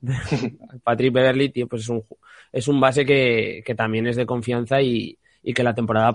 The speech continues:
Speaker 1: pasada estuvo al man-, tuvo el timón del equipo durante gran parte de la temporada.
Speaker 2: Sí, hay que ver si él será el titular y usarán a Ty Lawson de sexto hombre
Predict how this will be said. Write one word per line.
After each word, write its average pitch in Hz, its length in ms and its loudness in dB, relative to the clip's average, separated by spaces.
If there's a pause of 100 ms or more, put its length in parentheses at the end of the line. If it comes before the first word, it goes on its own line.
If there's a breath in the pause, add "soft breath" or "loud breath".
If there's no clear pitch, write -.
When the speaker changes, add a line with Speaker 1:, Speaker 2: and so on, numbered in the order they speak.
(160)
Speaker 1:
pasada 123 200 2
estuvo 127 260 0
al 117 100 2
man-, 113 280 -2
tuvo 117 840 2 (240)
el 123 140 -4
timón 120 280 2
del 117 120 4
equipo 113 280 0
durante 110 600 0
gran 104 180 -4
parte 107 240 -4
de 107 60 0
la 104 120 -2
temporada. 107 520 -2 (1400)
Speaker 2:
Sí, 117 540 0
hay 120 160 -2
que 143 120 4
ver 156 180 6
si 165 180 4
él 131 120 4
será 143 180 2
el 143 100 2
titular 143 380 0
y 131 80 2
usarán 117 380 -8
a 127 240 -8
Ty 131 160 0
Lawson 127 420 -2
de 127 160 -4
sexto 127 420 -4
hombre 151 460 -2